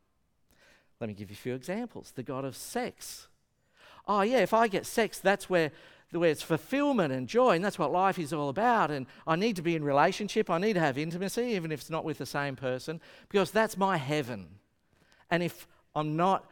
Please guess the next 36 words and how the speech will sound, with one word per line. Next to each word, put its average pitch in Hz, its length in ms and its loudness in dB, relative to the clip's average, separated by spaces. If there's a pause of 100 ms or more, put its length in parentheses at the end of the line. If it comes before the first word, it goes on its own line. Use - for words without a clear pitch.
(140)
having 151 340 0
sex, 143 380 -2
that, 160 160 -2 (520)
that's 135 200 -12
hell. 117 480 -6 (300)
That's - 300 -6
like 110 300 -8 (160)
loneliness, 117 880 -12 (480)
because - 140 -14
I'm 110 120 -8
not 120 200 -6
accepted, 98 520 -14
nobody 98 440 -12
loves 87 340 -16
me. 87 240 -20 (540)
It's 185 100 -12
turned 262 300 -6
into 240 160 -6
a - 20 -6
god, 262 220 -4
so 208 100 -6
we 196 100 -2
worship 160 440 -4
sex, - 260 -8
we 156 60 -4
pursue 147 400 -10
sex 226 340 -12 (300)
in 156 80 -4
everything 156 320 -4
we 175 100 -6
do 220 240 -6
as 147 180 -6
a 156 60 -4
society. 190 640 -8 (1040)
What 294 120 -2
about 220 420 6